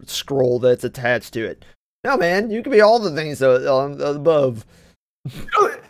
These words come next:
Speaker 2: you don't think it's weird that Joe Exotic's, like, fighting to get out of jail, though? Like, uh, you, you would think for somebody who loves penis, that would be, like, a perfect place for him.
Speaker 1: I don't know exactly. Maybe they put him in an all-woman's <laughs> prison.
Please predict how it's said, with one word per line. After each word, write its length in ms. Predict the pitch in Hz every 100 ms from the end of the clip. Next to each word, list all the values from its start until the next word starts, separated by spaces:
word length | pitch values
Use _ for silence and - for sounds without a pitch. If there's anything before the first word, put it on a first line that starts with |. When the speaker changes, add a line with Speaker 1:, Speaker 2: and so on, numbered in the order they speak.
| -
Speaker 2:
you 80 | 180
don't 160 | 254
think 120 | 339
it's 120 | 220 143
weird 160 | 170 165
that 100 | 143
Joe 160 | 147
Exotic's, 340 | 160 143 151 143
like, 160 | 135
fighting 300 | 135 135 143
to 60 | 131
get 140 | 123
out 140 | 127 123
of 80 | 113
jail, 220 | 123 139
though? 160 | 139
Like, 180 | 131 113
uh, 120 | 120 123
you, 180 | 139
you 180 | 156 143
would 120 | 147 -
think 160 | 180
for 340 | 170 143 135 110 _ -
somebody 320 | 151 147 135
who 60 | 123
loves 180 | 131
penis, 300 | - 151 123
that 60 | 127
would 100 | 123
be, 60 | 127
like, 120 | 107
a 60 | 98
perfect 420 | - 131 131 -
place 200 | 127 131
for 100 | 107
him. 160 | 101 - _ _ _ _ _ _ _ _ _ _ _ _ 131
Speaker 1:
I 100 | 156
don't 320 | 165 165 165
know 240 | 147 147 143
exactly. 920 | 120 139 135 131 135 135 131 127 123
Maybe 220 | 127 156 165
they 100 | 185
put 160 | 180
him 100 | 175
in 60 | 165 160
an 60 |
all-woman's 480 | 156 143 135 147 135
<laughs> 20 |
prison. 600 | - 165 127 - - 151